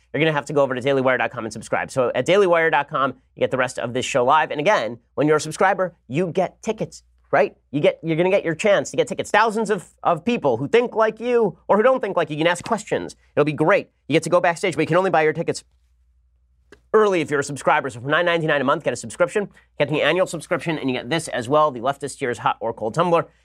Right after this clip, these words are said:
And that also allows you to ask questions in our mailbag on Fridays. Plus, it also allows you to ask questions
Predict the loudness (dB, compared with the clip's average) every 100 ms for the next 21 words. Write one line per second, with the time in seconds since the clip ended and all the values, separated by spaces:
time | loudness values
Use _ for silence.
0 | _ 0 2 2 0 0 2 0 0 0
1 | 0 -2 0 -2 -6 _ -4 -2 -2 -4
2 | -6 -12 -20 -4 0 2 2 4 2 2
3 | 0 -2 -2 -4 -2 0 0 -2 -6 -2
4 | 0 0 -8 _ _ _ -2 -2 -2 -6
5 | 0 0 0 0 -2 -2 -4 -2 -4 -4